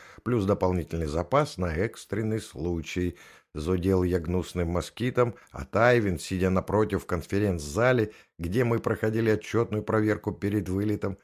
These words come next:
краснел, бледнел и старался сделаться незаметным. «Отсутствует, так и запишем.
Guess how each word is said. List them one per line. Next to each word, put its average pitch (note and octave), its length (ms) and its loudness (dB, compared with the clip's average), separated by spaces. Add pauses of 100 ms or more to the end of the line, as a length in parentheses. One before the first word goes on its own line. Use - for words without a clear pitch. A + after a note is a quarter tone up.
(180)
краснел, G2+ 640 -4
бледнел F2+ 720 0 (260)
и F2+ 80 0
старался F2+ 600 0
сделаться E2+ 580 0
незаметным. F2 800 2 (680)
«Отсутствует, A#2 1120 2
так F#2 240 2
и - 20 -4
запишем. D3 840 2